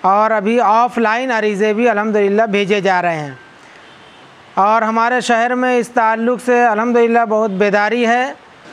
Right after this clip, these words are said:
और एक करोड़ से ऊपर अरीज़े अल्हम्दुलिल्लाह अभी तक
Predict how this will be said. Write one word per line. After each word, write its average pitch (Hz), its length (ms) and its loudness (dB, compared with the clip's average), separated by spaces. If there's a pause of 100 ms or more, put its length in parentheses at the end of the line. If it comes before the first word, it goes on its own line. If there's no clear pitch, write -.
(220)
और 208 440 2
एक 254 520 0
करोड़ 240 420 2
से 233 240 0
ऊपर 233 580 -2 (340)
अरीज़े 220 360 0
अल्हम्दुलिल्लाह 226 640 0
अभी 214 160 -2
तक 214 160 0